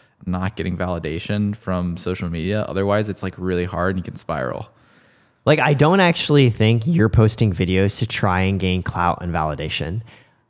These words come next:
Speaker 1: Yeah, no.
Speaker 2: I think you're literally just posting the videos because you like posting the videos.
Speaker 1: I do.
Speaker 2: And you're like, "Why wouldn't I share my life?"
Speaker 1: It's like a game.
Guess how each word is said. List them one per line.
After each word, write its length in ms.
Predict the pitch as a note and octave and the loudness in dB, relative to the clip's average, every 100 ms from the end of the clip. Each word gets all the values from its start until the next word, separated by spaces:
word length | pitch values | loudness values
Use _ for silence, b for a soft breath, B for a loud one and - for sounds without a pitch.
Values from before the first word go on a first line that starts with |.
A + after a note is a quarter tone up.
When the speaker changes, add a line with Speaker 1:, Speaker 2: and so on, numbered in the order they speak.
| - | -14
Speaker 1:
Yeah, 160 | E2 | -10
no. 220 | D#2+ B1+ - | -8 -8 0
Speaker 2:
I 120 | C3 | 4
think 160 | D3+ D#3+ | 4 6
you're 100 | F#3 | 6
literally 400 | C3 B2+ C#3+ D3 | 6 6 6 6
just 200 | C3 - | 4 4
posting 340 | A#2+ - B2 | 4 4 2
the 80 | G#2+ | 2
videos 360 | F#2+ G2 A2+ - | 2 4 2 2
because 220 | A2+ G2 | 0 2
you 120 | G#2 | 2
like 320 | F2+ F2 - | 2 0 2
posting 340 | G#2 F2+ - F2+ | 0 2 0 -2
the 100 | D2+ | -4
videos. 580 | D2+ C#2+ B1+ F2 - - | -6 -8 -6 -4 -4 -6
Speaker 1:
I 60 | |
do. 180 | F2 F2 | -4 0
Speaker 2:
And 120 | G#2 | 2
you're 80 | G#2+ | 4
like, 200 | G2+ F#2+ | 4 4
"Why 200 | G2 G2+ | 2 4
wouldn't 320 | G2+ G#2 G#2 | 4 4 4
I 100 | G2 | 2
share 280 | F2+ - F2+ | 0 0 0
my 140 | E2 | 0
life?" 240 | D#2 D#2 D#2 | -2 -2 0
Speaker 1:
It's 80 | A#2+ | -2
like 140 | F3 | 0
a 60 | D3 | 0
game. 380 | G#2 A2 F2 | 2 2 0